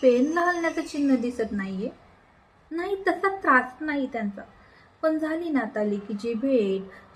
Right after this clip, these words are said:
शिवाय एप्रिलमध्ये आम्ही गेलोच होतो. ही पण सारखी, "राहा ग चार दिवस, घरी गेल्यावर आहेच वहिनीची नोकरी,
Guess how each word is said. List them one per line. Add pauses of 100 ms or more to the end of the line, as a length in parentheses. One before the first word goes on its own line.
शिवाय
एप्रिलमध्ये
आम्ही
गेलोच
होतो. (760)
ही
पण
सारखी,
"राहा
ग (160)
चार
दिवस, (480)
घरी
गेल्यावर
आहेच
वहिनीची
नोकरी,